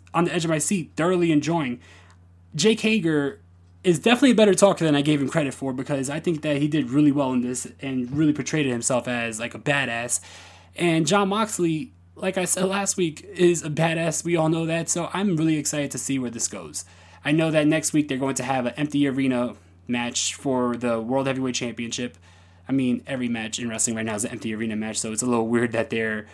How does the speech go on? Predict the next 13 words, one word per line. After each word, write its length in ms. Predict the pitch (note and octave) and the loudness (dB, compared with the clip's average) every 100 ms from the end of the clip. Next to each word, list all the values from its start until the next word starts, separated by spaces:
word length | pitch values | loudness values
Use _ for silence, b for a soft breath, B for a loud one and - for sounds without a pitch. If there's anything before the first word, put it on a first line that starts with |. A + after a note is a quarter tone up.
| B B | B B
promoting 400 | - C#3+ C3+ B2+ | 0 4 6 4
it 140 | A#2 G#2 | 2 0
that 180 | A2 G#2+ | -4 -2
way, 180 | A2 | -2
but 240 | G#2+ A#2 A2+ | -2 0 0
I'm 360 | C#3 C#3+ B2+ A#2+ | 2 2 2 0
really 280 | C3+ D3+ C#3 | 4 6 4
excited 320 | A#2+ - - | 2 0 -2
to 60 | A2+ | -4
see 140 | C3 | -4
this 160 | A#2 A2 | -4 -4
title 280 | - A#2 G#2+ | -6 -6 -6
match 380 | G#2 G#2+ - | -8 -8 -12